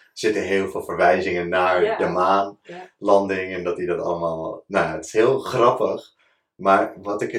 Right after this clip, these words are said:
Speaker 1: heb met dat soort theorieën, zeg maar, ik, ik zie het gewoon als entertainment, want dat is het tijdvak ook. Het tijdvak is eigenlijk een verhaaltje. Oh, sorry. Het, het tijdvak is een verhaaltje, eh, een kader. En je laat iets zien en je laat heel veel niet zien.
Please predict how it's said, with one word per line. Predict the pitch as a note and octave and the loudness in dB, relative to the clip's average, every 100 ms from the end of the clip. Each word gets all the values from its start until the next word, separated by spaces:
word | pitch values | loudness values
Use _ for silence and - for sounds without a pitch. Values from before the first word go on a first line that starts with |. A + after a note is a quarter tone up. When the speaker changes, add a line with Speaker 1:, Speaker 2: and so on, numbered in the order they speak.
| - | -6
Speaker 1:
heb | - A2+ | -4 -2
met | A2+ A2 | 0 2
dat | G#2+ | 2
soort | G#2+ G#2+ | 0 0
theorieën, | G#2 G2 F#2+ A#2 A#2+ | 2 2 0 -2 -4
zeg | B2 A2 | -6 -6
maar, | A2 A2 - - _ | -2 -2 -4 -12 _
ik, | G2+ G#2+ | -4 -4
ik | A2+ - G2 | -6 -8 -8
zie | - A2 | -6 -6
het | A2 | -2
gewoon | F#2+ | -2
als | F2+ F#2 | -2 -6
entertainment, | F2+ F2 - F#2+ E2+ D#2 - - | -6 -6 0 0 0 -10 -12 -10
want | F#2 F#2 - - _ | -6 -6 -8 -20 _
dat | F2 G2 F#2 | -6 -4 -4
is | - | -6
het | G2 | -6
tijdvak | F#2+ F#2 G2+ A2 G#2+ | -2 -2 0 0 0
ook. | G2 G#2+ - _ _ - - | 0 -4 -8 _ _ -20 -12
Het | F#2+ | 2
tijdvak | G#2+ G2+ G2 F2+ | 4 4 2 -2
is | F2+ | -4
eigenlijk | F2+ F2 F2 - | -8 -10 -10 -12
een | F2 | -12
verhaaltje. | E2 F2 F#2+ G2 - - - - | -10 -2 0 0 -4 -6 -8 -12
Oh, | F2+ E2+ | -10 -8
sorry. | G2+ E2+ - - | -8 -10 -12 -14
Het, | F#2+ - - | -16 -16 -10
het | G2 | -2
tijdvak | G2+ F#2+ F#2+ F#2+ | 0 0 -4 -10
is | - | -12
een | |
verhaaltje, | - - - - F#2+ F#2+ - _ _ _ _ _ | -8 0 0 0 -4 -6 -12 _ _ _ _ _
eh, | F2+ F2 E2 E2+ - | -10 -8 -8 -10 -10
een | G#2+ - | -12 0
kader. | G2 A2 - - - _ _ - | 2 4 0 -4 -10 _ _ -12
En | F2+ F2+ | -12 -8
je | F2+ | -2
laat | F#2+ G#2+ G#2+ - | 0 -2 -4 -14
iets | A#2 B2 - - | -10 -8 -8 -8
zien | - A2+ F2+ - - | -2 -2 -2 -10 -12
en | G2 | -6
je | |
laat | G2+ G2 | -4 -2
heel | G#2+ G#2+ | -2 -4
veel | G2 | -6
niet | F#2 G#2 | -8 -8
zien. | - D#3 D2+ | -8 -12 -14